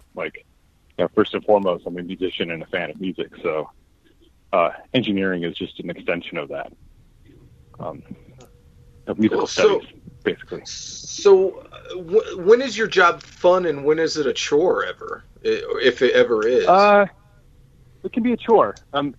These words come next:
Speaker 1: mostly it's when the hours get past twelve hours a day.
Speaker 2: Yeah.
Speaker 1: It's when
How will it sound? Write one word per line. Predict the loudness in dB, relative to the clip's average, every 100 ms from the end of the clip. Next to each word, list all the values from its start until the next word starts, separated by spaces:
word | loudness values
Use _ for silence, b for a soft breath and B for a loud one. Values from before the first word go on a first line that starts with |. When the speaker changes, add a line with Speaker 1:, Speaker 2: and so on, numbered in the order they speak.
| -10
Speaker 1:
mostly | 0 2 2 2 0 0
it's | -2 -4
when | -4 -2 -2 -4
the | -4
hours | -2 -2 0 -2 -4 -6
get | -6 -6
past | -6 -6 -6 -12
twelve | -6 -4 -2 -2
hours | -2 -4 -8
a | -10
day. | -8 -8 -12 -20 _ _ _ _ _ -4 2
Speaker 2:
Yeah. | 2
Speaker 1:
It's | 0
when | -2 -2 -4